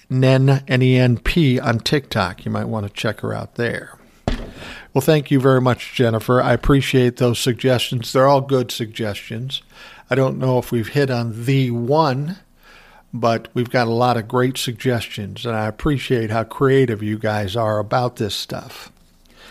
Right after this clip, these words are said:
All right, the next email we have, and this comes from, who does it come from? Kevin from Connecticut. "You know, I heard something today that had me thinking. I realize it's just talk and speculation,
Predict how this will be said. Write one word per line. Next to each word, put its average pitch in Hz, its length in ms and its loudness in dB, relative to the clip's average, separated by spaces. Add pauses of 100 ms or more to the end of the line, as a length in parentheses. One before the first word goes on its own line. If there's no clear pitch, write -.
(680)
All 156 120 4
right, 127 220 2
the 147 120 2
next 175 400 0 (100)
email 131 500 2
we 117 220 0
have, 98 720 -6 (1700)
and 139 160 2
this 165 160 2
comes 151 360 0
from, 139 340 0
who 151 140 0
does 139 180 -2
it 120 60 -10
come 135 180 0
from? 101 220 -4
Kevin 139 420 0
from 113 400 -4
Connecticut. 120 680 -2 (720)
"You 139 100 4
know, 180 180 4
I 156 140 4
heard 151 300 2
something 120 480 0
today 120 320 2
that 127 160 -2
had 135 200 2
me 135 140 2
thinking. 131 560 -4 (320)
I 127 60 2
realize 175 640 4
it's 131 160 0
just - 420 -2
talk 117 400 0
and 117 140 -4
speculation, 120 920 0